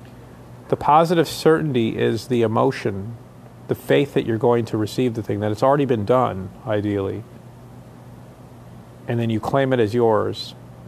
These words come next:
It will be brought to you by the power of the supreme intelligence acting upon the minds of men. And so this is where inspiration comes from.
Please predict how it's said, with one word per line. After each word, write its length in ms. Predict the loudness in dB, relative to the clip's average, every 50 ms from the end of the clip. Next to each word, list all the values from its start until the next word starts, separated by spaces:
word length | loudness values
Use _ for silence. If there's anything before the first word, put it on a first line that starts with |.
| -20 -20 -20 -20 -20 -20 -20 -20 -20 -20 -20 -8 -2
It 100 | 2 2
will 140 | 2 4 4
be 100 | 2 2
brought 320 | 4 4 4 4 2 0
to 100 | -2 -2
you 60 | 0
by 120 | 2 2 2
the 60 | 2
power 280 | 0 2 2 4 4
of 80 | 2 2
the 60 | -2
supreme 320 | -6 -8 -6 -4 -4 -4 -4
intelligence 500 | -2 0 0 2 2 0 -2 -6 -6 -6 -2 0
acting 300 | 0 0 0 -2 -4 -4
upon 320 | -4 -4 -4 -4 -2 -2
the 60 | -2
minds 280 | -2 -2 -4 -4 -6 -8
of 80 | -6
men. 240 | -4 -4 -4 -4 -6 -10 -14 -16 -14 -12 -6 -4
And 140 | -2 -2 2
so 140 | 2 2 2
this 200 | 2 0 0 -2
is 120 | 0 2
where 100 | 2 2
inspiration 640 | 2 0 -4 -2 0 2 2 2 2 0 -2 -6 -6
comes 240 | -4 -4 -6 -6 -6
from. 240 | -8 -8 -8 -8